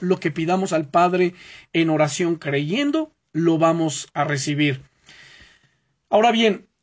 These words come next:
en áreas que no podemos cambiar por nuestra fe y obediencia,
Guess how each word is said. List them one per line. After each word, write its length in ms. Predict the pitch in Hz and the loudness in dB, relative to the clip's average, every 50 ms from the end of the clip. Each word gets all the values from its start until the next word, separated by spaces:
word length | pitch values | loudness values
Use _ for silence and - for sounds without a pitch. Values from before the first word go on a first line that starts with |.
| _ _ _ - | _ _ _ -2
en 220 | - 214 220 226 | 0 0 2 2
áreas 360 | 277 349 359 349 349 311 - | 2 2 4 4 2 0 -2
que 140 | - - 214 | -2 0 2
no 200 | 208 214 269 277 | 2 2 2 0
podemos 360 | - 226 233 240 233 220 - | -2 -2 0 0 0 -2 -4
cambiar 580 | - - 190 175 175 180 190 196 202 202 202 - _ _ _ _ _ _ _ _ _ _ | -4 -2 -2 0 0 2 4 4 4 2 0 -4 _ _ _ _ _ _ _ _ _ _
por 200 | - - 285 247 | -4 -2 -2 -2
nuestra 520 | 247 247 240 233 - - - - 190 175 151 | 0 -2 -2 -2 -2 -4 -2 0 0 0 0
fe 680 | - - - 202 202 202 208 208 208 214 214 202 185 - - - | 0 -2 0 2 4 4 4 4 2 2 0 -2 -6 -8 -10 -4
y 100 | 196 185 | 0 0
obediencia, 840 | 175 165 170 156 175 196 233 247 214 156 135 165 165 170 208 220 | 2 2 2 2 2 2 0 2 0 -2 0 0 0 0 0 -2